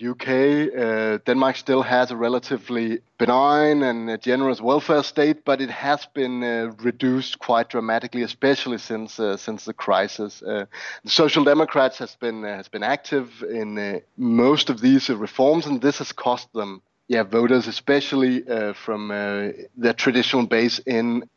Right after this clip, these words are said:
the traditional, uh, working classes. If we're looking at why, why they got, uh, got some of those voters, uh, back, uh,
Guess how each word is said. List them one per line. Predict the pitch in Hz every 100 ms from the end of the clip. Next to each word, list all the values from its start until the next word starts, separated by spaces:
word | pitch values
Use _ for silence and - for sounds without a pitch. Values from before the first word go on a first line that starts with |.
| -
the | 120
traditional, | 117 131 120 - 127 117
uh, | 113 110 101
working | 120 120 135
classes. | - - 107 113 127 101 - - -
If | 156 139
we're | 165
looking | 175 190 165
at | 147
why, | 123 139 143 160 165
why | 139 143 156
they | 143
got, | 127 131 123 135
uh, | - 139 123 117
got | 117 127 117
some | - 131
of | 139
those | 127 127 120
voters, | 120 123 127 - -
uh, | 110 104 -
back, | 107 135 - _ _ 120
uh, | 110 107